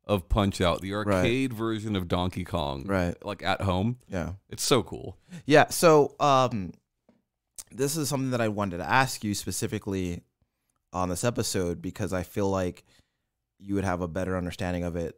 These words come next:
Speaker 2: than I would. But I th-, I feel like I remember you saying that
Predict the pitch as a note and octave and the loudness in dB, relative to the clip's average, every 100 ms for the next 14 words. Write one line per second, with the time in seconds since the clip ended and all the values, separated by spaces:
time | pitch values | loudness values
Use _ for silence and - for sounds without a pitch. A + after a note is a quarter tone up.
0 | E2 F2 E2 - F2 F#2+ G#2 G#2+ A2+ A#2+ | -10 -6 -6 -6 -4 -2 0 -2 -4 -12
1 | _ _ _ _ _ _ - G#2 G#2+ - | _ _ _ _ _ _ -2 2 2 -2
2 | _ _ _ _ A2 A#2 - B2+ F3 F3+ | _ _ _ _ 0 0 -2 -2 -2 -2
3 | D#3 C#3+ A#2+ B2 C3 B2 A#2 - G#2+ G#2 | 0 2 2 0 0 0 0 -2 0 2
4 | G2 F#2 E2+ E2 F#2+ _ _ _ _ _ | 2 0 -2 -6 -10 _ _ _ _ _
5 | _ _ _ _ - F#2 F#2 F2+ F2 | _ _ _ _ -4 0 0 0 -4